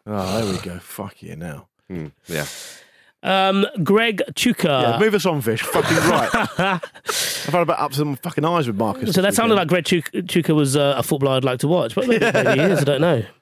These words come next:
Speaker 3: Um, but he's emailed us, and he says, "Hello from Canada. Hello from the U K. <laughs> I came
Speaker 1: Hello
Speaker 3: ac-
Speaker 1: back. It's like Eurovision.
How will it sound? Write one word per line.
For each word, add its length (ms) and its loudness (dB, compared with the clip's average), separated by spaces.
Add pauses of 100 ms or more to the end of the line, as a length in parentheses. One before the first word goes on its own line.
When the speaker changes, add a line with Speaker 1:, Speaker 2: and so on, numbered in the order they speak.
(120)
Speaker 3:
Um, 380 0
but 100 2
he's 100 4
emailed 300 2
us, 380 -4 (800)
and 60 -2
he 40 -2
says, 200 0
"Hello 400 2
from 240 0
Canada. 580 0 (520)
Hello 340 2
from 140 0
the 80 4
U 180 4
K. 420 0 (240)
<laughs> 220 -14
I 760 -2
came 220 2
Speaker 1:
Hello 160 4
Speaker 3:
ac- 80 2
Speaker 1:
back. 300 0 (260)
It's 100 -2
like 120 2
Eurovision. 500 4